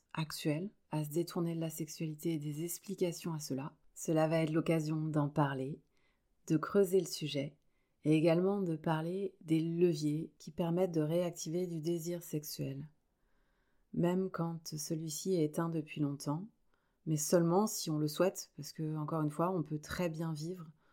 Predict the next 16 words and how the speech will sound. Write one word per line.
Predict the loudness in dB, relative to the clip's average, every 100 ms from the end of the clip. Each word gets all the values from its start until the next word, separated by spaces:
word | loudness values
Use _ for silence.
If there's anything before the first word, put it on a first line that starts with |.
| _ -6
sans | -4
sexualité. | -4 -4 -2 -4 -4 -6 -6 -6 _ _ _ _ _ _ _ _
Et | -4 -4
bien | 0 -2
sûr, | 0 -2
ici, | -2 -4 -2 0
je | 0
livre, | -2 -2 -2 -2
euh, | -4 -6 -2
des | 2
grandes | 2 2 0 0 0
lignes. | 2 2 0 -4 -10
Chaque | -8 -6 -4
cas | -2 0
est | -2
différent, | -6 -2 -2 0 -2 -4